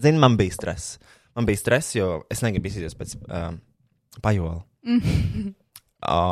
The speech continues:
Speaker 1: un tomēr, nu, man ir savs prestižs un standarts.
Speaker 2: Mhm.
Speaker 1: Es zinu, kāds izskatās cilvēks, kurš labi izskatās.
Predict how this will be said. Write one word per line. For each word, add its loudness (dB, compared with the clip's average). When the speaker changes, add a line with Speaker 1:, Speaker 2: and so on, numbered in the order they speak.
Speaker 1:
un 2
tomēr, 4
nu, 0
man 2
ir -4
savs -2
prestižs -4
un -8
standarts. -8
Speaker 2:
Mhm. -4
Speaker 1:
Es 2
zinu, 0
kāds -4
izskatās -6
cilvēks, -2
kurš -8
labi 2
izskatās. -10